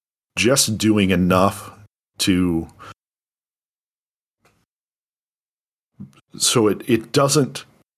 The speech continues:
it doesn't become a job, but rather it, it still remains a fun hobby. So the, the interactions that I have with other people is really what I value quite a bit. So being in the Discord, being involved with,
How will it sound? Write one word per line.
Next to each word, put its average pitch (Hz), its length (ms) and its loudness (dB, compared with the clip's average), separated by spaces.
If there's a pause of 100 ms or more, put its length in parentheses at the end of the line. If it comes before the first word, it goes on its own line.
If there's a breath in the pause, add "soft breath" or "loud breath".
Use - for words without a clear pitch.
it 120 100 0
doesn't 151 260 2
become 107 320 2
a 95 40 4
job, 104 600 0 (280)
but 95 180 0
rather 110 520 2
it, 92 340 0
it 104 160 -2
still 123 280 2
remains 98 400 2
a 92 60 -2
fun 90 220 -2
hobby. 73 400 -4 (840)
So 95 540 0
the, 101 380 -2
the 110 200 -2
interactions 113 520 0
that 92 100 0
I 92 80 2
have 92 240 0
with 95 140 -2
other 87 160 -2
people 90 340 -4
is 80 140 -4
really 82 240 -2
what 78 340 -4
I 80 340 -4 (220)
value 85 560 -2
quite 78 280 -2
a 69 60 -2
bit. 64 320 -2 (380 loud breath)
So 104 160 -4
being 117 240 -2
in 107 80 0
the 107 80 0
Discord, 95 480 -2
being 92 240 0
involved 85 480 0
with, 80 600 -4